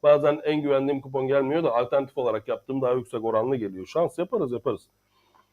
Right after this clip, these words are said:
Son maçımı da vereyim de işte haftalardır kazandıran bize Zulte Waregem'imiz var. Şimdi Standard Liège deplasmanında olacak. Standard Liège'de Kulüp Brugge karşısında gol bulamasa da son haftalarda performansı iyi. Hücumda çok etkili ve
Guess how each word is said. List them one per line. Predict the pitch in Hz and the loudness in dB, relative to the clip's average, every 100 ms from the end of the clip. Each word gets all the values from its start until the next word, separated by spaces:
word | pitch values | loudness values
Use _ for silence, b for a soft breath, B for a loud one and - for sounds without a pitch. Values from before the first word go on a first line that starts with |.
| _ _ _ _ _ _ _ _ _ - | _ _ _ _ _ _ _ _ _ -2
Son | - 185 | 6 8
maçımı | 214 202 196 | 8 6 6
da | 190 | 8
vereyim | 196 240 233 | 8 6 4
de | |
işte | 160 - | 2 4
haftalardır | 160 160 190 185 170 | 2 6 6 6 2
kazandıran | 175 165 170 170 170 | 2 4 4 4 2
bize | 156 170 | 2 0
Zulte | 175 165 170 | 0 2 4
Waregem'imiz | 165 180 160 120 107 | 4 6 4 2 0
var. | 107 | -2
Şimdi | 104 139 | -2 -4
Standard | 135 139 147 147 | -2 0 2 2
Liège | 160 151 | 0 0
deplasmanında | 139 135 151 135 156 160 185 | -2 -2 -2 -2 -2 2 2
olacak. | 135 156 | 0 -2
Standard | - 135 139 143 151 | -2 -2 0 0 0
Liège'de | 147 135 135 | -4 -2 -4
Kulüp | 143 143 | -4 -4
Brugge | 151 143 - | -4 -4 -2
karşısında | 135 - 139 | -2 -2 -2
gol | 131 139 | 0 0
bulamasa | 139 151 135 104 | 0 -2 -4 -6
da | 147 | -8
son | 143 | -4
haftalarda | 135 127 120 117 135 | -4 -2 -2 -2 -2
performansı | 139 123 123 127 127 127 127 | 0 0 -2 0 0 -2 -4
iyi. | 143 | -4
Hücumda | 127 120 131 156 | -4 -4 -4 -2
çok | - 127 | -2 -2
etkili | 113 - 156 | -4 -2 2
ve | 147 151 | 4 2